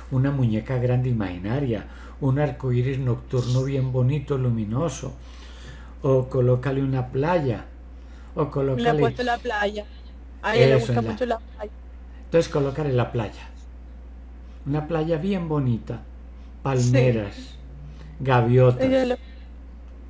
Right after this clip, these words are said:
Speaker 1: Entonces ahora con esa playa tan bonita,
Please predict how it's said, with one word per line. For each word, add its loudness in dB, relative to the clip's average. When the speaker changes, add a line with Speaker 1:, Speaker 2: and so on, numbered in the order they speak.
Speaker 1:
Entonces 6
ahora 4
con 2
esa 2
playa 2
tan 0
bonita, 0